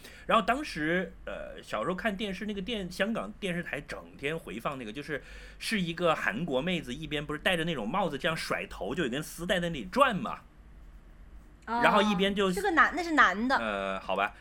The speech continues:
Speaker 1: 然后身上会背着一个类似一个腰鼓这样，就在那里敲，就那一段画面。
Speaker 2: 嗯。
Speaker 1: 啊，然后就这个是印象很深刻的，然后九二年就巴塞罗那了嘛。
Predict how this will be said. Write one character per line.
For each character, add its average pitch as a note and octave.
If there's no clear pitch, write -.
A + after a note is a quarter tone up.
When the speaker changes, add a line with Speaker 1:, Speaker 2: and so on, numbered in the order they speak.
Speaker 1:
然 C#3
后 F3+
身 G3+
上 G#3+
会 G3
背 G#3
着 G#3
一 F#3
个 E3+
类 G3
似 F3+
一 F3
个 F3
腰 F#3+
鼓 G#3
这 C3+
样， C3
就 F3
在 F#3
那 F#3+
里 C#3
敲， E3+
就 F3
那 G3
一 G3+
段 C#3
画 A2+
面。 G#2+
Speaker 2:
嗯。 A#3
Speaker 1:
啊， G2+
然 A#2
后 A#2
就 B2
这 E3+
个 C3+
是 A#2+
印 A#2+
象 G#2+
很 F#2
深 F#2
刻 F#2
的， D#2
然 F#2+
后 A#2+
九 F2
二 A#2+
年 F2
就 F#2
巴 F2+
塞 A2+
罗 F2+
那 A#2
了 A2+
嘛。 -